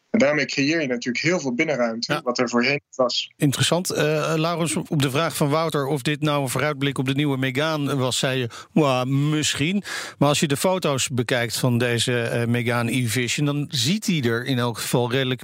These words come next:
Speaker 2: productierijp uit. Hoe ver is die?
Speaker 1: Nou, als we hem eind volgend jaar willen presenteren, dan, eh, dan is hij natuurlijk, eh, eh, op het moment prototypes te bouwen. En,
Speaker 2: Ja.
Speaker 1: eh,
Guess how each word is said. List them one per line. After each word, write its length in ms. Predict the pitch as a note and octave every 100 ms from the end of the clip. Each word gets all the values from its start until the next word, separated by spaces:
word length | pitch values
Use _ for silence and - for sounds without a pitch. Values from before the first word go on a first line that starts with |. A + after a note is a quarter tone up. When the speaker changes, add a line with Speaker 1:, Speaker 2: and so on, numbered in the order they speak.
| -
Speaker 2:
productierijp 720 | D3 C#3 B2+ C#3+ C3 C#3+ B2+
uit. 280 | - E3 C3
Hoe 140 | D#3
ver 220 | D#3+ D3
is 200 | D#3+ F3+
die? 200 | - F3+ A3+ _
Speaker 1:
Nou, 280 | E3+ D3 D3
als 160 | D3 -
we 60 |
hem 280 | D#3 D3 C#3+
eind 280 | - F3 F3+
volgend 380 | - F#3 D#3+ D#3+
jaar 200 | D#3+ D3+
willen 160 | D3 C#3
presenteren, 640 | D3+ D3 C#3+ F3 F#3 D#3
dan, 280 | C3 C3 B2+
eh, 480 | B2+ B2 A#2 A#2+ B2+
dan 200 | C3+ C3+
is 160 | B2+ -
hij 100 | C3
natuurlijk, 520 | B2+ B2 D3 C3+ B2
eh, 280 | C3 A#2+ A2+ A#2+ _ - - _ _
eh, 640 | B2+ B2 B2 A#2 G#2+ C#3 -
op 120 | B2+
het 100 | C3
moment 460 | C3 C3+ D3 C3
prototypes 560 | - D#3+ D#3+ D3 C3 -
te 100 | C3
bouwen. 460 | A2+ A2+ B2 C#3+ A#2
En, 160 | A#2+
Speaker 2:
Ja. 120 | B2 A#2+
Speaker 1:
eh, 380 | B2 C3 B2+